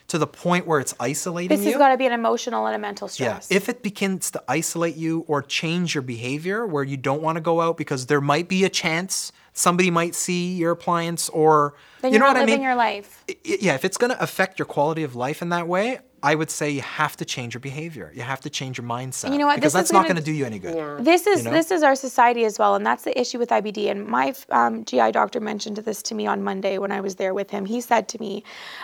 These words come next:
Speaker 2: it was amazing actually what he said to me. He said, "You know, you're a teacher," and he's like, "Isn't it crazy that they always do these fundraisers for M S and these fundraisers for all these things?" And he's like, "No disrespect to any of these diseases,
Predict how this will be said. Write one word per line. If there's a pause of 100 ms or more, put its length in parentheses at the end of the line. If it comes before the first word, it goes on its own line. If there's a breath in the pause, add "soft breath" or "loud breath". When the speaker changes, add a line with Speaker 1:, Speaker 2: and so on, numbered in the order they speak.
(120)
Speaker 2:
it
was
amazing
actually
what
he
said
to
me.
He
said,
"You
know,
you're
a
teacher,"
and
he's
like, (180)
"Isn't
it
crazy
that
they
always
do
these
fundraisers
for
M
S
and
these
fundraisers
for
all
these
things?"
And
he's
like,
"No
disrespect
to
any
of
these
diseases,